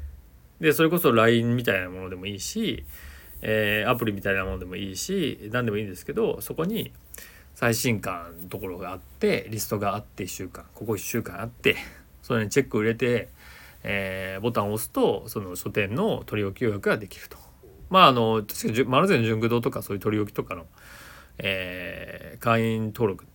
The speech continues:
会員登録じゃない、ごめんなさい。会員向けのサービスがあったと思いますけど、そういうのの、もっと自動化したものがあれば、使いますか？みたいなね、話になってくる。例えばですけど。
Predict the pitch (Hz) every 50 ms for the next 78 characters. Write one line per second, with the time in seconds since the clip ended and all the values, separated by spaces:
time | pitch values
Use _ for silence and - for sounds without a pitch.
0 | - - - - 113 110 98 - 104 104 92 92 92 87 90 92 92 - - -
1 | - - - 117 113 113 113 110 107 107 - 110 107 - - 120 92 87 - -
2 | - - 135 135 - 113 95 90 87 90 90 92 92 - - 92 90 101 92 87
3 | - - - - - - - - - - - - - 160 143 143 139 151 139 110
4 | 104 107 - - - - - - - 139 127 131 139 135 - 98 95 104 104 101
5 | 101 101 - 110 - - - 104 98 95 92 101 123 - - - - - - -
6 | - - - - - 113 107 101 95 110 113 104 - - - - - - - -
7 | - - - - - - - - - 123 117 113 104 - - - 139 139 - -
8 | 139 - - 87 87 98 117 151 156 - - - - - 107 98 - - 98 92
9 | 92 104 - - - - - - - - - - - - - - - - - -
10 | 107 - 131 98 87 82 - - - -